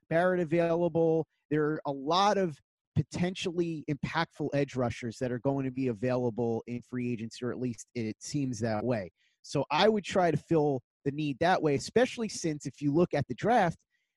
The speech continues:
the draft doesn't have a lot of really strong edge rushers. And that's kinda what I meant about playing to the strength of the draft and playing to the strength of free agency.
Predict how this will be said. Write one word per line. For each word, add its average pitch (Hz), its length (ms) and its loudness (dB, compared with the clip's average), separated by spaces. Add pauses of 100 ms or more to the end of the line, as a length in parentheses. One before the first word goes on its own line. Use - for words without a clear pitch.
(140)
the 165 60 -2
draft 226 360 0
doesn't 233 260 2
have 233 320 -2
a 226 60 -2
lot 170 240 2
of 151 80 0
really 151 240 -2
strong 143 420 -4
edge 190 240 -4
rushers. 101 480 -6 (180)
And 143 100 -4
that's 180 180 0
kinda 208 260 2
what 170 160 2
I - 40 2
meant 160 140 0
about 143 220 4
playing 151 460 -4 (140)
to 156 100 0
the 127 100 0
strength 143 640 -4
of 113 140 -2
the 127 80 2
draft 131 380 2
and 120 120 -4
playing 131 260 -2
to 127 80 -4
the 113 80 -6
strength 117 360 -8
of 113 100 -16
free 139 180 -6
agency. 107 480 -8